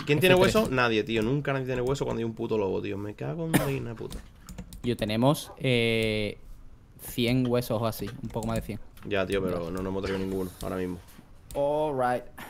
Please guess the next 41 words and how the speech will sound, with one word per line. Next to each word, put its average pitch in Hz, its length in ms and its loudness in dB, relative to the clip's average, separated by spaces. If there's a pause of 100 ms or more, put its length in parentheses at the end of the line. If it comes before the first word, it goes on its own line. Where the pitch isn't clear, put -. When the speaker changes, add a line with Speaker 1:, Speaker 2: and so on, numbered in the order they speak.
(160)
Speaker 1:
No 107 100 -8
se 131 100 -4
puede 139 200 2
domesticar 110 560 0 (180)
al 87 300 -4
zorro. 127 500 0
Como 85 180 -10
que 80 80 -10
no, 131 160 -4
claro 87 180 -6
que 90 80 -6
sí, 120 140 -6
¿no? 156 140 -6 (100)
Ah, 147 160 -2
lo 110 100 0
pillas 131 180 -2
con 156 80 2
una 135 120 0
cuerda 151 280 2
y 143 40 4
lo 110 340 2
esclavizas. - 520 -6 (840)
Uh, 123 60 -2
esto 123 260 2
es - 100 2
océano, 147 240 4
¿no? 151 80 2
¿Me 151 80 0
han 120 60 0
dicho? 139 240 -4 (1040)
Bueno, 92 180 -4 (180)
sí, - 120 -10
sí, - 140 -8
es 98 120 -8
océano. 92 360 -8 (100)
¿Dónde 107 300 -2
coño 156 200 0
está 151 160 -4
Andrés? 151 400 -2 (880)
Speaker 2:
Aquí, 135 220 -8
aquí. 135 240 -8